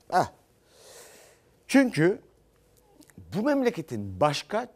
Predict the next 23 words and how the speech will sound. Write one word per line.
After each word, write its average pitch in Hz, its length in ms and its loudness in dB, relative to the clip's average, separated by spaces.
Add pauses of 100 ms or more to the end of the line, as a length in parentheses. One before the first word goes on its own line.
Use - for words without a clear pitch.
çok 226 360 -2
ciddi 139 480 -4
meseleleri, 127 520 -2
sorunları 110 580 -6
var. - 280 -8 (880)
Bakın 165 260 -2
yüzyılın 131 880 -2
dehşeti, 120 580 -4 (380)
dava 123 440 4
devam 139 320 6
ediyor. 73 280 -10 (1040)
Bebek 160 420 4
cinayetleri, 95 600 -4
yüzyılın 226 640 4
dehşeti 131 420 0
ya. 104 140 -10 (760)
Ya 151 280 2
bu 240 200 2
ülkede 170 260 0
üç 180 300 -4
kuruş 208 360 -2
için 202 320 -6 (1300)
kaç 226 420 -2